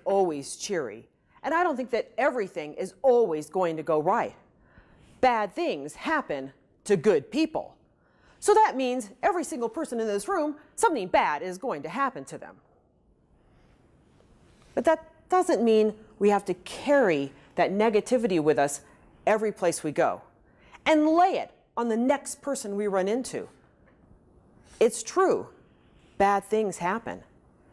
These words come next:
But that little saying about a silver lining used to bug me. "Oh, there's always a silver lining.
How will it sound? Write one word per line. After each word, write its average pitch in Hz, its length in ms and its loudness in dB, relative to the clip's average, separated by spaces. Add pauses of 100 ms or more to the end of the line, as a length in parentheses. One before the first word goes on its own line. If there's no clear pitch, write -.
(500)
But - 280 0 (580)
that 440 140 6
little 349 180 6
saying 233 380 2
about 170 260 2
a 101 140 -4
silver 196 540 0
lining 147 460 -4 (880)
used 302 200 4
to 143 140 0 (340)
bug 160 260 2
me. 120 340 -10 (1000)
"Oh, 302 540 2
there's 277 220 4
always 294 260 4
a 269 60 0
silver 240 360 2
lining. 185 520 -2